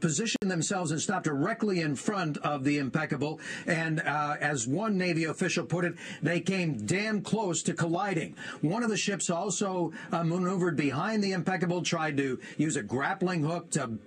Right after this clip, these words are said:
to snag the tow line on the sonar buoy. And finally, we're told, the Impeccable,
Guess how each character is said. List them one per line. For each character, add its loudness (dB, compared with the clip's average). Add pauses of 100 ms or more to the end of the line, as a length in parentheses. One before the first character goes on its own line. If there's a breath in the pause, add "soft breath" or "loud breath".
(120)
to 0
snag 0
the 0
tow 0
line 0 (200 loud breath)
on 2
the 2
sonar 0
buoy. 0 (240 loud breath)
And 2
finally, 0
we're 0
told, -2
the 2
Impeccable, 0